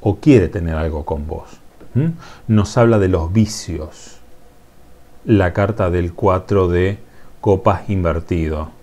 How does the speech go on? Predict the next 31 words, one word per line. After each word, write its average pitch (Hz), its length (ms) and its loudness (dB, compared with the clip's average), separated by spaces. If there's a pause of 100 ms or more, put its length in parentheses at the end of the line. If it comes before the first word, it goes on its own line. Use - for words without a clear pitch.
(1400)
Del 98 320 2
complot. 95 800 2 (1160)
La 95 240 0
carta 95 420 0
de 90 300 0
el 92 200 -2
caballo 95 460 0
de 87 80 0
espadas 87 600 -2
invertido. 92 720 0 (300)
Vicios, 123 500 2
complot 110 640 2
de 98 160 0
esta 104 260 -4
mujer 92 480 0
que 85 120 -4
vuelve 92 400 2
a 85 80 -6
tu 104 100 2
lado, 98 460 2 (260)
o 87 160 -6
que - 140 -12
quiere 104 200 2
volver 90 300 0
a 90 80 0
tu 131 100 -2
lado, 127 260 6
bajo 101 220 -2
un 104 100 2
discurso 101 500 -4
amoroso. 95 640 2